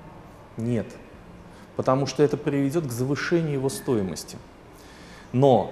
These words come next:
если тот же самый актив через год на рынке будет стоить десять миллионов, я обязан буду произвести его уценку, показать, что он стоит на самом деле десять, и признать тем самым расход,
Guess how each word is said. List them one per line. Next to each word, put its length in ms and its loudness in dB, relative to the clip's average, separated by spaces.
если 460 2
тот 240 2
же 80 -2
самый 380 2
актив 340 -4
через 300 -2
год 260 0
на 100 2
рынке 300 -2
будет 220 -4
стоить 340 -2
десять 380 -4
миллионов, 480 0
я 200 2
обязан 800 4
буду 380 -2
произвести 580 0
его 240 0
уценку, 560 2
показать, 420 6
что 220 0
он 160 2
стоит 380 0
на 100 0
самом 300 0
деле 200 -2
десять, 380 -4
и 40 -12
признать 500 -4
тем 140 -4
самым 340 -4
расход, 500 -2